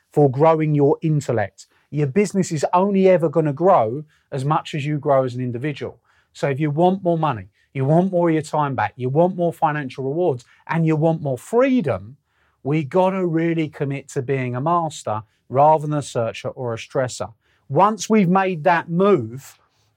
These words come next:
everything becomes more simple. Then we can go to work on three areas that help to grow businesses. So you're gonna wanna make sure if you've got access to, write this down, memorize it, listen to this two or three times.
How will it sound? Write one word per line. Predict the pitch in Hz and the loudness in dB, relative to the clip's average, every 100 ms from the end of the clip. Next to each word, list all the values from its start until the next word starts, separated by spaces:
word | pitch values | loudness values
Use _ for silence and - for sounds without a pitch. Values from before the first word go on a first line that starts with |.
| _ | _
everything | 180 170 180 - 165 160 | 2 4 2 2 0 0
becomes | 151 - 151 139 139 | -2 0 0 0 -2
more | 139 127 | -2 -2
simple. | - 165 151 - 110 101 - _ _ - - - - - - - - - - | -2 -2 -2 -2 -8 -8 -20 _ _ -20 -18 -16 -18 -16 -16 -12 -10 -8 -6
Then | 139 190 220 | 2 2 4
we | 208 196 | 2 2
can | 170 | 0
go | 165 165 | 2 2
to | 151 156 | 2 -2
work | 143 127 123 - - _ _ _ _ _ _ _ - | 2 4 4 0 -12 _ _ _ _ _ _ _ -4
on | 143 | -4
three | 135 - - 160 165 165 165 165 _ | -4 -10 -4 2 2 2 0 -6 _
areas | 151 139 135 123 120 110 | -4 -2 0 -2 -4 -8
that | - 127 | -10 -10
help | - 131 120 | -6 -6 -6
to | - 120 | -12 -8
grow | 123 117 | -4 -4
businesses. | 110 139 131 123 - 101 - _ _ _ | -4 -8 -8 -10 -10 -16 -20 _ _ _
So | - | -4
you're | 139 | 0
gonna | 160 151 | 2 2
wanna | 175 165 | 2 2
make | 160 156 131 | 2 0 0
sure | 156 143 | 2 2
if | |
you've | 127 123 | 2 -2
got | 160 | 0
access | 151 - 147 - | 0 -2 -12 -8
to, | 139 | -6
write | 123 147 156 | 2 2 2
this | 165 - | -4 0
down, | 147 143 143 | 2 2 2
memorize | 151 156 151 147 | 0 2 0 0
it, | 151 | -4
listen | 147 151 175 | -8 -6 -6
to | 160 | -4
this | 160 160 | -4 -4
two | 175 | -4
or | 165 160 | -2 -2
three | - 156 147 | -2 -6 -4
times. | 160 143 110 - | 0 0 0 -14